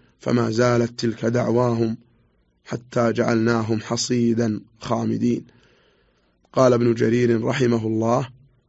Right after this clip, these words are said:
في هذه الآية الدلالة الواضحة على صحة ما جاءت به الرواية عن رسول الله صلى الله عليه وسلم: "ما هلك قوم حتى يعذروا من أنفسهم".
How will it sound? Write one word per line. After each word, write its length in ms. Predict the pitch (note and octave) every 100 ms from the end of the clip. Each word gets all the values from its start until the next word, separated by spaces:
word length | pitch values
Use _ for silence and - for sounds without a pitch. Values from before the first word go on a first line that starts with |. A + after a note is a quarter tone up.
| _ _ _ _ _ _
في 180 | - B2
هذه 360 | B2+ C3+ B2
الآية 580 | A#2+ - B2 C3+ C#3 C3+ - - _ _ _ -
الدلالة 760 | C3 B2 A#2+ A#2 C3+ C#3 B2+ B2+
الواضحة 640 | B2 B2 A#2 B2+ C3+ C3
على 360 | B2 - A#2+ A#2
صحة 420 | - - - - C3+
ما 260 | C3 B2+
جاءت 400 | A#2+ B2+ C3+ B2
به 160 | B2+ B2
الرواية 600 | A#2 B2 C3 C3+ B2 A#2+ - _ _ _ _ _ -
عن 100 | -
رسول 340 | B2 B2 B2
الله 380 | A#2+ A#2+ B2+ A#2
صلى 280 | A#2 B2 A#2+
الله 540 | A#2+ B2 B2+ A2+ A2
عليه 340 | A#2+ A#2+ A#2+ A#2
وسلم: 600 | A2+ A2 C#3+ D3 D3 E3 - _ _ _ _ _ _ _ -
"ما 320 | B2 C3+ C3+
هلك 420 | A#2+ B2+ A#2+ B2
قوم 640 | A#2 - C3 B2 B2 B2 - _ _
حتى 500 | - B2 - B2 A2+
يعذروا 500 | B2+ B2+ C3 A#2+ A#2+
من 120 | A#2
أنفسهم". 600 | A#2+ A#2+ A2 B2+ C#3+ B2